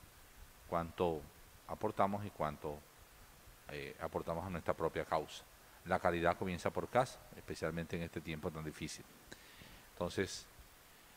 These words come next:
los que están por acá detrás del televisor, detrás del computador o del celular, ustedes pueden hacer su donativo a las cuentas parroquiales, que ya creo que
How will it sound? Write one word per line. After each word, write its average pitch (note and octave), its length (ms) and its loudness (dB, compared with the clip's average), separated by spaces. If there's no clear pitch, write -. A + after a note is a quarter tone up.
los G#2+ 220 6
que A2 260 8
están A2+ 340 8
por A#2+ 160 10
acá A#2 320 12
detrás G#2 360 8
del F#2 180 4
televisor, F#2 640 6
detrás F#2 280 4
del E2+ 300 -2
computador F#2 680 8
o G2+ 80 6
del F#2+ 400 2
celular, B2 480 12
ustedes A2 320 8
pueden G2+ 260 6
hacer F#2 300 2
su G2 320 6
donativo G#2+ 640 4
a F2 160 4
las D#2 200 -2
cuentas E2 420 0
parroquiales, A2+ 500 4
que E2+ 140 -2
ya D#2 280 0
creo E2 240 -4
que D2+ 140 -6